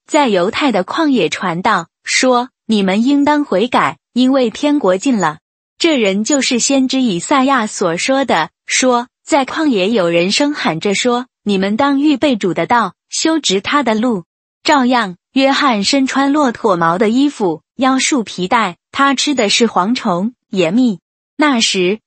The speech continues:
耶路撒冷和犹太全地，并约旦河一带地方的人，都出去到约翰那里，承认他们的罪，在约旦河里受他的浸。约翰看见许多法利赛人和撒都该人也来受浸，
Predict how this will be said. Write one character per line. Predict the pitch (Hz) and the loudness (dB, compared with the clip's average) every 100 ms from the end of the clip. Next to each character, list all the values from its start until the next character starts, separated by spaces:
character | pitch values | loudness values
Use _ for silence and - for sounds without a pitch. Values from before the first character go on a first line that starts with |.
| - | -4
耶 | 285 285 | 0 2
路 | 311 | 2
撒 | 262 302 302 | 0 0 0
冷 | 220 151 | 0 -2
和 | - 196 | -2 -2
犹 | 226 170 185 | 0 0 -2
太 | - 247 | -2 -2
全 | - 190 175 | 0 -2 -2
地， | 262 240 180 _ - | -2 -4 -6 _ -2
并 | 302 254 | 2 2
约 | 269 294 | 2 2
旦 | 311 285 | 2 0
河 | 226 208 | 0 -2
一 | 202 196 | -2 0
带 | 262 240 | 0 0
地 | 226 247 | 0 -2
方 | 220 262 | 0 0
的 | 202 | 0
人， | 175 160 180 - - | 0 -2 -4 -8 -2
都 | 277 277 | 0 0
出 | - 277 | 0 -2
去 | 269 269 | -2 0
到 | 247 240 | 0 2
约 | 220 277 | 2 2
翰 | 277 302 254 | 2 0 0
那 | 269 247 | 2 0
里， | 185 156 - - | -2 -6 -12 -12
承 | - 190 196 | -4 -2 0
认 | 262 | 0
他 | 240 294 | 0 0
们 | 294 240 | 0 0
的 | 180 | 0
罪， | 277 240 170 _ _ | 0 -2 -2 _ _
在 | 285 247 | -2 0
约 | 240 269 | 2 0
旦 | 269 285 | 2 0
河 | 240 208 202 | 0 0 2
里 | 233 | 0
受 | 185 269 226 | 0 0 0
他 | - 285 | 0 0
的 | 226 | 0
浸。 | 202 254 190 _ _ _ - | 0 -2 -2 _ _ _ -2
约 | 294 294 | 0 2
翰 | 285 277 233 | 0 0 -2
看 | - 269 | 0 0
见 | 254 262 | 2 0
许 | 226 180 | 0 -2
多 | 165 240 269 | 0 0 0
法 | 240 175 | 0 0
利 | 254 240 | 0 -2
赛 | 320 233 | 0 0
人 | 185 180 226 | 0 -2 0
和 | 254 269 | 0 0
撒 | - 175 | 0 -2
都 | 170 247 | 0 0
该 | 262 285 | 0 0
人 | 240 196 | 2 2
也 | 233 170 | 2 2
来 | 165 180 | 0 0
受 | - 294 233 | 0 0 0
浸， | 277 214 | 0 -2